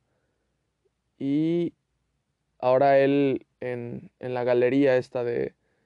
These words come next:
de pinturas, pues muestra las suyas, pero también estaban las del otro güey, entonces como que él piensa que están malditas, entonces pues va y todas las pinturas de él las,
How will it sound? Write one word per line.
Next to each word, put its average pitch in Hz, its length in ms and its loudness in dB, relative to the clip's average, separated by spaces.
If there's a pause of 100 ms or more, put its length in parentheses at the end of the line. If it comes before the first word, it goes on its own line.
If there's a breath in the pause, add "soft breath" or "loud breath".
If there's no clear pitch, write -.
(160)
de 127 100 -8
pinturas, 139 400 -2
pues 135 160 -8
muestra 131 360 -6
las 123 160 -6
suyas, 151 420 0
pero 127 500 -8 (960)
también 131 300 0
estaban 135 360 0
las 123 140 -4
del 123 160 -2
otro 127 240 -2
güey, 131 180 0
entonces 127 540 -6 (540)
como 127 240 -2
que 139 60 0
él 139 100 2
piensa 147 320 -2
que 143 60 -2
están 139 240 -4
malditas, 139 640 -4
entonces 131 800 -10 (580)
pues 104 420 -12 (120)
va 131 260 2
y 127 160 -2
todas 131 300 -2
las 127 160 -4
pinturas 123 580 -4
de 123 200 -6
él 131 220 -4
las, 123 340 -8